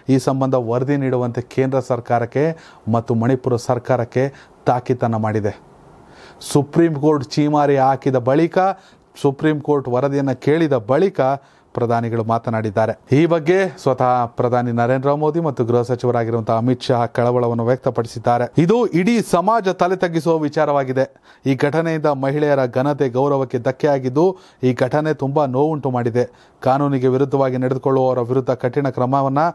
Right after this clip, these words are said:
ಕ್ರಮವಾಗುತ್ತೆ, ತಪ್ಪಿತಸ್ಥರನ್ನ ಬಿಡುವ ಪ್ರಶ್ನೆಯೇ ಇಲ್ಲ. ಈ ಕೃತ್ಯವೆಸಗಿದವರ ವಿರುದ್ಧ ಕಠಿಣ ಕ್ರಮ ಕೈಗೊಳ್ಳುತ್ತೇವೆ ಅಂತ ಪ್ರಧಾನಿ ಹೇಳಿದ್ದಾರೆ. ನನ್ನ ಹೃದಯ ನೋವು ಮತ್ತು ಕೋಪದಿಂದ ತುಂಬಿದೆ.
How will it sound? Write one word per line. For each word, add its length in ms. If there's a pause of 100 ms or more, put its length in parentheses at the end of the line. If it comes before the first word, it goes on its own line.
(300)
ಕ್ರಮವಾಗುತ್ತೆ, 640
ತಪ್ಪಿತಸ್ಥರನ್ನ 760
ಬಿಡುವ 340
ಪ್ರಶ್ನೆಯೇ 600
ಇಲ್ಲ. 380 (360)
ಈ 140
ಕೃತ್ಯವೆಸಗಿದವರ 920
ವಿರುದ್ಧ 260
ಕಠಿಣ 480
ಕ್ರಮ 320
ಕೈಗೊಳ್ಳುತ್ತೇವೆ 600
ಅಂತ 160 (500)
ಪ್ರಧಾನಿ 340
ಹೇಳಿದ್ದಾರೆ. 520 (640)
ನನ್ನ 380
ಹೃದಯ 460 (280)
ನೋವು 720
ಮತ್ತು 400
ಕೋಪದಿಂದ 720 (880)
ತುಂಬಿದೆ. 420